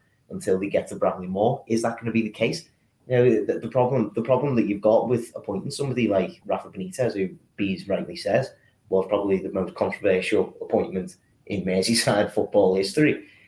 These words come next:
You know, if you were gonna go down that route, then you needed to have, you know, assurances that he was gonna be, he, he,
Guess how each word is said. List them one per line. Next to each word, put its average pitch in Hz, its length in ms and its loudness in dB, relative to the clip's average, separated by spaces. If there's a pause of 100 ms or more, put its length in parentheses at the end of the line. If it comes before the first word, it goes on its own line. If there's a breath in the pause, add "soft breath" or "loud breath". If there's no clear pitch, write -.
(140 loud breath)
You 123 120 2
know, 113 80 6
if 127 280 4
you 143 80 0
were 131 80 0
gonna 143 200 4
go 151 160 6
down 107 240 4
that 98 240 -2
route, 156 240 4 (460)
then 104 360 2
you 107 180 0
needed 123 420 2
to 117 140 4
have, 95 360 0 (220)
you 95 140 -4
know, 92 140 -4
assurances - 640 0
that 92 120 -2
he 92 80 -4
was 92 140 -4
gonna - 260 -4
be, - 280 -6 (400)
he, 110 220 4
he, 113 240 4